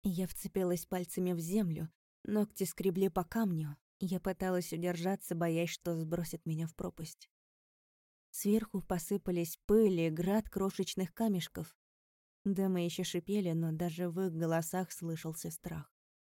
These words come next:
Вокруг меня еще бушевал хаос, когда я заметила на скальной стене рядом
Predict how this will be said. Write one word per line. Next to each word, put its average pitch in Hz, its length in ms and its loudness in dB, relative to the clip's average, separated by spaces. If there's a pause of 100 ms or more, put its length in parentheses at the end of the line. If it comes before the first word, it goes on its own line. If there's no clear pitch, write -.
(840)
Вокруг 196 420 0
меня 202 320 6
еще 208 240 2
бушевал 196 480 2
хаос, 202 540 0
когда 165 380 0
я 165 60 2
заметила 170 500 0
на 165 120 0
скальной 165 460 0
стене 165 380 0
рядом 185 360 0